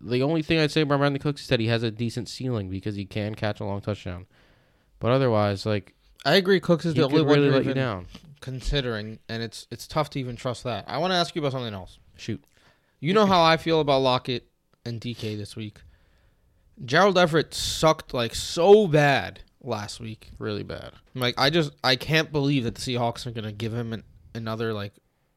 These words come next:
Speaker 2: a lot of chances in this game. Like, I'm just, I'm t-, not even counting that as an option. Who's the running back for the Seahawks? Is it gonna be Penny? Is it gonna be A P? And do we trust them? It's a game against the Texans.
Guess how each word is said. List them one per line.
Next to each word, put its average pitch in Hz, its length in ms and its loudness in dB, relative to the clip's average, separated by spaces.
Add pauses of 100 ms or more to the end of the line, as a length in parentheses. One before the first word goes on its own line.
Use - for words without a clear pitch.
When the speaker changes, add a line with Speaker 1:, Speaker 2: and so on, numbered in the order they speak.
(140)
Speaker 2:
a 127 40 0
lot 120 360 2
of 127 120 -2
chances 127 420 -6
in 123 120 -10
this 113 140 -10
game. 139 380 -6
Like, 110 140 -6
I'm 110 120 -4
just, 110 280 -8
I'm 107 180 -10
t-, - 300 -16 (120)
not 110 380 -6
even 117 320 -8 (220)
counting 113 240 -8
that 117 120 -8
as 110 60 -6
an 113 100 -8
option. 101 380 -12 (1160)
Who's 254 280 4
the 247 80 2
running 220 220 4
back 190 180 4
for - 80 -6
the 165 60 2
Seahawks? 139 580 -6 (380)
Is 120 100 -8
it 123 40 -4
gonna 135 120 -2
be 123 140 -4
Penny? 160 400 0
Is 135 120 -2
it 123 40 -6
gonna 127 160 -6
be 110 240 -6
A - 20 -8
P? 143 460 -4 (160)
And 120 160 -6
do 131 80 -2
we 131 100 -2
trust - 360 -4
them? 98 260 -12
It's - 80 -10
a 127 40 -8
game 180 200 -4
against 175 240 -6
the 151 60 -8
Texans. - 760 -12